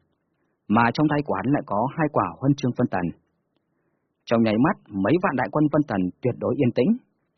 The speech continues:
Trong mắt các quân sĩ Vân Tần hiện nay, không thể nghi ngờ mà nói rằng hình ảnh một tế ti mang theo cự cung chính là hình ảnh rung động nhất. "Ta phát hiện địa điểm lên bờ chính xác của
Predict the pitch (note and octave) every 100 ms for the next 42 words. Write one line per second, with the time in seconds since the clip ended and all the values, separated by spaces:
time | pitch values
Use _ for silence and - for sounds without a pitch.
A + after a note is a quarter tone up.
0 | _ _ _ _ _ _ _ _ _ _
1 | _ E3+ E3 G3+ A3 - E3 D#3 G3+ F#3
2 | E3+ A2 G2+ A2+ - C3 C#3+ B2+ - _
3 | _ _ _ _ G3 G3 A2+ C#3 D#3+ B2
4 | A2 G#2 G#2 G#2+ - B2 A2 A#2 A2+ A2
5 | F#2+ G2+ - A2 D#3+ F#3 E3 D#3 D3+ D3
6 | C#3+ C#3+ D#3+ D3+ D#3 D3 D3 D3 F#3 C#3
7 | A2 G2+ E2+ F2 B2 A#2+ - C3+ G#3 _
8 | _ _ _ _ _ _ _ _ _ _
9 | _ _ _ _ _ _ _ _ _ -
10 | C#3+ F3+ E3 D3 C3 B2+ G2+ C#3 A#2 G#2+
11 | - A#2+ D#3+ G3+ -